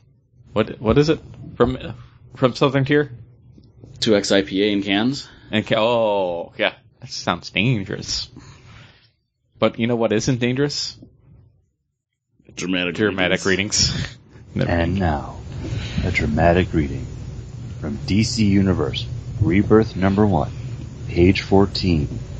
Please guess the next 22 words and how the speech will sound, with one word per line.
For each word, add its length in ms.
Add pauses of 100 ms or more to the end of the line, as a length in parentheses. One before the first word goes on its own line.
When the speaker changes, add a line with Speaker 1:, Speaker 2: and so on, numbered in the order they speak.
(280)
Speaker 3:
panel 380
six. 600 (1160)
Speaker 2:
Barry 240
called 280
it 100
a 60
freak 400 (380)
billion-to-one 720
coincidence, 800 (460)
though 120
later 440
we 100
theorized 840 (160)
it 60
was 140
Barry 440
subconsciously 880
drawing 460
down 300
the 60
Speed 340
Force. 460